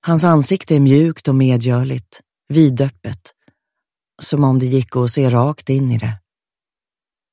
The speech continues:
Pastorn pratade om förlåtelse och om att släppa det som varit. Acceptera det vi inte kan förändra.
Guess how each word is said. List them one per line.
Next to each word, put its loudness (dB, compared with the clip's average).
Pastorn 0
pratade 0
om 0
förlåtelse -2
och 2
om 4
att 2
släppa 0
det 2
som 0
varit. -4
Acceptera 0
det 2
vi 0
inte -2
kan -2
förändra. -2